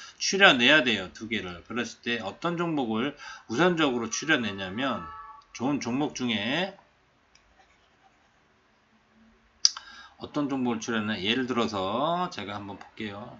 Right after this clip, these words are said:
어떤 종목이 좋은 종목이냐? 제가 오늘 아까 봤던 예를 들어서 자, 온톨로지,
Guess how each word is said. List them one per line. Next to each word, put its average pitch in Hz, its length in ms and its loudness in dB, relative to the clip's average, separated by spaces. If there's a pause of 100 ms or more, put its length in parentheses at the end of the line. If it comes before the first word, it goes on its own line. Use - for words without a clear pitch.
어떤 165 300 -4
종목이 135 340 0
좋은 123 240 -2
종목이냐? 95 880 -4
제가 92 220 -12
오늘 95 240 -10
아까 90 240 -14
봤던 107 680 -6 (220)
예를 147 380 6
들어서 107 500 -4 (960)
자, 95 240 -4
온톨로지, 143 800 4